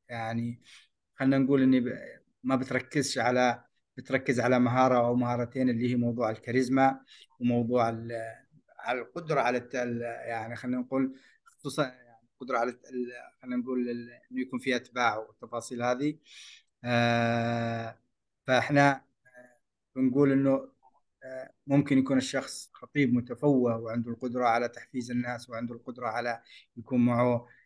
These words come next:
يعني، خلينا نقول زي ما يقولوا في القيادة، أتباع يتبعوا كذا، لكن مو-،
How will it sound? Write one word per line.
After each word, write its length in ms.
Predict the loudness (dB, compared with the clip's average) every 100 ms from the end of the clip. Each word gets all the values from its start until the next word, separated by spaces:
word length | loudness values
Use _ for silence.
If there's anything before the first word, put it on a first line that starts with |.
| _ -14
يعني، 300 | -10 -8 -8
خلينا 240 | -4 -2
نقول 420 | 0 -2 -2 -4 -8 -14
زي 120 | -8
ما 100 | -6
يقولوا 240 | -6 -4 -6
في 60 |
القيادة، 440 | -8 -6 -4 -4 -6
أتباع 420 | -8 -4 -2 -2
يتبعوا 400 | -6 _ -4 -2
كذا، 260 | -4 -8 -8
لكن 220 | -6 -2
مو-، 380 | 0 -2 -8 -16